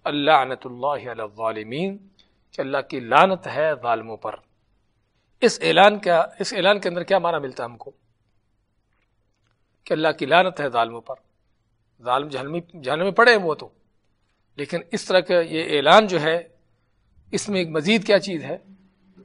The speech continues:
کہ جو، جو اس عذاب میں پڑے ہیں وہ تو پڑے ہیں، جو اللہ تعالیٰ کی طرف سے ان کو عذاب ملے ہیں اور جن سختیوں میں وہ سختیوں کو جھیل رہے ہیں، تکلیفوں کو اٹھا رہے ہیں وہ تو اٹھا رہے ہیں،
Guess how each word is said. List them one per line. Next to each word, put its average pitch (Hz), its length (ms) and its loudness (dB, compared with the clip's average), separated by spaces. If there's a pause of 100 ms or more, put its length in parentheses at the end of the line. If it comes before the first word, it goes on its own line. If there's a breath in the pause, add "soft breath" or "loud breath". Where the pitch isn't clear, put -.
(100)
کہ 156 80 -6
جو، 196 420 0 (460)
جو 190 160 2
اس 196 160 2
عذاب 160 380 6
میں 175 100 0
پڑے 214 300 4
ہیں 185 140 0
وہ 196 100 -4
تو 170 120 -4
پڑے 190 240 0
ہیں، 131 160 -10 (400)
جو 147 100 -6
اللہ 135 240 -2
تعالیٰ 147 220 -4
کی - 80 -10
طرف 156 200 -6
سے 143 120 -12
ان 131 120 -12
کو 131 180 -4
عذاب 131 300 -2
ملے 156 300 -4
ہیں 139 80 -8
اور 131 160 -8
جن 151 180 -10
سختیوں 160 360 -10
میں 143 140 -6 (520)
وہ 151 80 -10
سختیوں 156 340 -6
کو 156 100 -8
جھیل 160 300 0
رہے 165 200 2
ہیں، 123 140 -12 (500)
تکلیفوں 160 400 -4
کو 165 120 -4
اٹھا 165 260 0
رہے 185 80 2
ہیں 180 60 0
وہ 180 120 -2
تو 165 120 -4
اٹھا 185 260 2
رہے 175 260 -2
ہیں، 208 80 -12